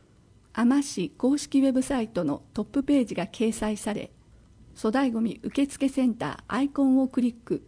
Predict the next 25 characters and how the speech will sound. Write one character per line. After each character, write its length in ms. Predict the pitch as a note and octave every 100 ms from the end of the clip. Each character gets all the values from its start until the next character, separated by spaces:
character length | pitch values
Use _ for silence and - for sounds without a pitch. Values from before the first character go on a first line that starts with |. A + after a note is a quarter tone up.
| -
と 240 | A3 - -
大 140 | D4
き 140 | C#4 -
く 60 | F#3
表 80 |
示 260 | - G3 G3
さ 160 | - F#3
れ 60 |
て 120 | -
い 120 | F#2 F#2
ま 120 | F3
す。 160 | - _ _ _ - _ _ - _ _ _ -
問 180 | A3+ C4+
い 80 |
合 40 | B3+
わ 60 | B3
せ 100 | A#3
先、 500 | A3 A3+ - F3+ - _ _
環 240 | A#3 C4+
境 220 | C4 A#3+
衛 120 | A3 G#3+
生 220 | G#3+ G3
課、 280 | - C3 - _ _ _ -
電 260 | A3 A3+
話 180 | A3 G#3+